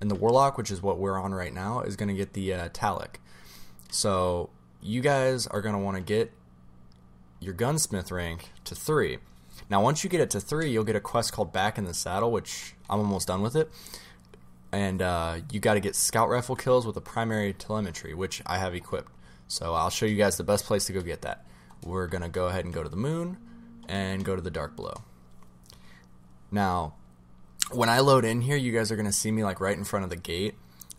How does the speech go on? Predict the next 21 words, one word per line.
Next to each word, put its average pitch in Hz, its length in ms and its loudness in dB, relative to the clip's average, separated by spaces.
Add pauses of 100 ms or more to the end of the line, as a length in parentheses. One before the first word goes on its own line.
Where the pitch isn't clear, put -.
(100)
And, 90 300 -2
um, 73 560 -2 (580)
if 107 120 -4
you 127 80 2
guys 131 180 8
are 107 100 2
newer 101 340 4
to 143 120 -2
Destiny, 151 640 0 (440)
this 110 260 2
was 110 180 2 (340)
the, 101 320 0
uh, 85 360 -2 (260)
the 117 220 2
spot 113 500 4
to 110 100 -4
farm - 280 4
for 101 160 0
kills 104 540 2
and 113 140 -4
such. 131 360 -2